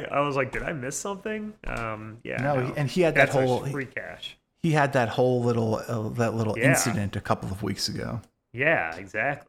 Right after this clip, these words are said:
Speaker 2: Hard time
Speaker 1: That's
Speaker 2: believing he, anybody's gonna jump to sign Richard Sherman anytime soon. And, uh, and the last guy on the list, Leighton Vander Esch, like, he is one bad piece of contact away from never playing football again.
Speaker 1: Yep,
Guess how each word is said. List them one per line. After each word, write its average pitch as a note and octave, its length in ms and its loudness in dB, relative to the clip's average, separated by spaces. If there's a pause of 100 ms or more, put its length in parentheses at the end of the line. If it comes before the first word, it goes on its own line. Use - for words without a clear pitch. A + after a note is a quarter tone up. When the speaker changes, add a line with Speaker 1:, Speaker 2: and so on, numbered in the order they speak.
Speaker 2:
Hard D3+ 400 2
time C3+ 240 4
Speaker 1:
That's B2+ 80 2
Speaker 2:
believing A#2 480 4
he, G#2 260 -2
anybody's G#2+ 480 0
gonna G2+ 200 0
jump G2+ 400 -2
to - 180 -6
sign G2 340 2
Richard G2 300 -2
Sherman F#2+ 500 0
anytime G2+ 560 -2
soon. D#3+ 560 2 (460)
And, F3+ 280 6
uh, C#3 220 6
and E3 140 2
the D#3+ 100 2
last F3 320 2
guy A2+ 160 4
on A2 160 4
the G#2+ 80 4
list, A2+ 500 -2
Leighton C3 300 2
Vander A2+ 400 4
Esch, G#2 380 0
like, C3 280 -4
he F#3 420 -4
is B2 180 0
one B2+ 800 2 (100)
bad B2 500 2
piece - 280 -4
of G#2+ 100 -6
contact A2+ 480 2
away A2 160 2
from A2+ 140 2
never A2 160 2
playing - 260 -4
football G2+ 340 -4
again. - 320 -8 (560)
Speaker 1:
Yep, G2+ 340 -6